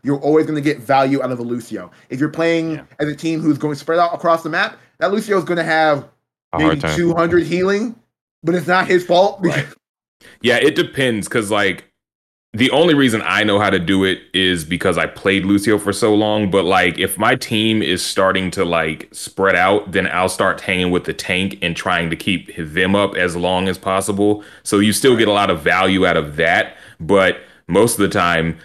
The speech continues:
Speaker 4: they're not gonna do that. They're just gonna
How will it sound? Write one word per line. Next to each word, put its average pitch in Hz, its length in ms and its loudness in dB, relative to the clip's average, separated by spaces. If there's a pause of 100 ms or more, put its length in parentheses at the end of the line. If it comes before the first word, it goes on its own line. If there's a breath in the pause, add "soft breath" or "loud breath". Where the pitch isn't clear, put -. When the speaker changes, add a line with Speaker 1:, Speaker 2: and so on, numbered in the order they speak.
(180 loud breath)
Speaker 4:
they're 90 140 2
not 87 220 0
gonna 82 160 -2
do 78 200 -2
that. 64 320 -6 (160)
They're 87 160 0
just 82 200 -4
gonna 82 400 2